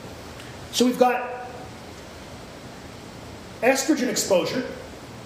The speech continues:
or estradiol, which is a precursor, precursor to estrogen. This is in rats. Is it rats or mice? I think it's rats. Um, okay. That's a female. Here we have a male,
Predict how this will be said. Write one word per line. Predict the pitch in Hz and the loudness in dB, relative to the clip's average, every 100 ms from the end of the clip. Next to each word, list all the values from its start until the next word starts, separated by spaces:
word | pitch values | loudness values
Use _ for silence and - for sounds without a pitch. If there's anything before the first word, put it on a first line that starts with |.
| - | -2
or | 170 | 2
estradiol, | 185 165 - 151 170 139 160 | 4 4 4 4 6 4 2
which | 151 | 0
is | 135 | -2
a | - | 0
precursor, | 160 160 151 - - - | 0 2 2 0 -4 -2
precursor | 202 208 190 185 - 156 151 | 2 2 4 4 4 2 0
to | 156 139 | 0 0
estrogen. | 160 - 131 113 - - - - - - | 0 -2 -4 -6 -10 -12 -14 -10 -8 0
This | 131 | 4
is | 226 | 6
in | 277 | 6
rats. | 180 151 - - - - - - - - - - - - - - - | 6 4 2 -2 -4 -8 -12 -12 -12 -12 -12 -12 -14 -14 -14 -14 -12
Is | - | -6
it | 175 | 0
rats | 247 - | 0 2
or | |
mice? | 170 180 - | 4 4 2
I | |
think | 226 | 0
it's | - | 0
rats. | 113 - - - - - | -4 -6 -8 -10 -12 4
Um, | 190 190 185 190 190 185 - - - - - - - - - - - - - - - - - - - - - | 8 8 8 2 -2 -6 -8 -10 -12 -12 -12 -12 -12 -12 -12 -14 -12 -14 -14 -14 -14 -14 -14 -12 -12 -12 -4
okay. | 208 - - - - | -4 -4 -10 -12 -6
That's | - 160 - - | 0 2 2 0
a | - | 0
female. | 214 196 185 262 - - - - - - - - - - - - | 2 4 6 4 2 -6 -10 -12 -12 -14 -14 -14 -14 -14 -14 0
Here | 202 208 | 2 6
we | |
have | 202 196 | 6 4
a | 180 | 4
male, | 196 220 233 233 - | 6 8 6 4 -2